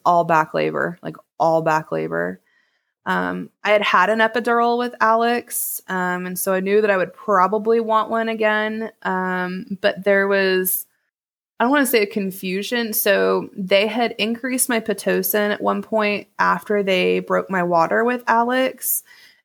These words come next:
and it had kickstarted, uh, contractions so intense that, you know, being a first-time mom, I had no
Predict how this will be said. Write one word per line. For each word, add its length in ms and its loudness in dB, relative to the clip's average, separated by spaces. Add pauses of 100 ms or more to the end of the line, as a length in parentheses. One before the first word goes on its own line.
(100)
and 160 2
it 160 0
had 580 0 (400)
kickstarted, 880 2 (160)
uh, 240 0
contractions 1000 0
so 340 0
intense 1000 -2
that, 480 2 (200)
you 140 -2
know, 100 0
being 300 2
a 40 -4
first-time 540 0
mom, 300 2
I 60 2
had 280 0
no 260 -2